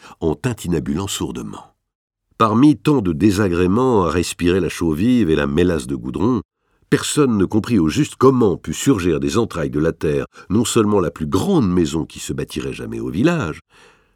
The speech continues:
mais la plus hospitalière et la plus fraîche qu'on pût jamais trouver dans la région du Marigot. José Arcadio Buendía,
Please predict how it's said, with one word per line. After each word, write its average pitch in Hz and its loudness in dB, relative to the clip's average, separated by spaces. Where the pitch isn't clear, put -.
mais 127 6
la 156 2
plus 170 0
hospitalière 73 -4
et 107 6
la 139 2
plus 156 -2
fraîche - -4
qu'on 147 -4
pût 143 -4
jamais 117 0
trouver 107 0
dans 101 0
la 95 0
région 78 -2
du 69 -4
Marigot. 57 -10
José 135 2
Arcadio 82 0
Buendía, 73 -2